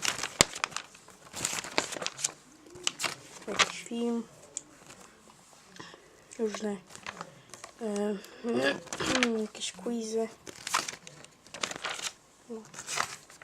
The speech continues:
Hał. Mamy tu różne, tak, r-, dużo quizów. E.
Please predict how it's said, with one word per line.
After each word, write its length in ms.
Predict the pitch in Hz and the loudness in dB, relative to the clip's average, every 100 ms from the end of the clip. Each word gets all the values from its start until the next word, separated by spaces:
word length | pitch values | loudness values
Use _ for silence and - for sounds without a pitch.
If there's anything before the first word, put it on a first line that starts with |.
| - - - - - - - - - - | -6 -6 -6 -10 -12 -18 -20 -20 -10 -6
Hał. 180 | 208 202 208 - - - - - - - - - | -6 -6 -6 -6 -6 -2 -2 -2 -6 -8 -12 -4
Mamy 180 | 226 226 | 2 2
tu 160 | 226 226 | 2 2
różne, 300 | 226 208 202 202 226 240 247 - - | 4 4 2 2 -4 -4 -2 -2 4
tak, 200 | 214 214 - - | 4 4 -2 -2
r-, 60 | 214 220 214 214 214 233 | -2 -2 -6 -4 4 6
dużo 280 | 240 226 214 | 12 10 10
quizów. 800 | - 214 220 - - - - - - - - - - - - - - 185 180 180 180 - 214 | 2 6 8 8 4 0 -2 -2 -2 -8 -2 2 2 0 -8 -16 -12 -12 -12 -16 -18 -12 -4
E. 260 | 202 190 | -2 -2